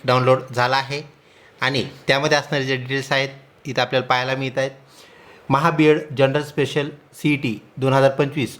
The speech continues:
ऑनलाइन एक्झामिनेशन ॲडमिट कार्ड, म्हणजेच हॉल तिकीट. तर हे आपलं हॉल तिकीट आहे विद्यार्थी मित्रो.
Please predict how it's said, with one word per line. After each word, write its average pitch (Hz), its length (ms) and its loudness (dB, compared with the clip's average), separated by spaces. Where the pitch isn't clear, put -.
ऑनलाइन 147 320 2
एक्झामिनेशन 131 640 -2
ॲडमिट 123 380 0
कार्ड, 107 320 2
म्हणजेच 127 380 0
हॉल 123 220 4
तिकीट. 117 220 -8
तर - 40 4
हे 127 100 4
आपलं 131 200 2
हॉल 127 140 4
तिकीट 135 260 -4
आहे 135 140 0
विद्यार्थी 127 340 -4
मित्रो. 135 260 -4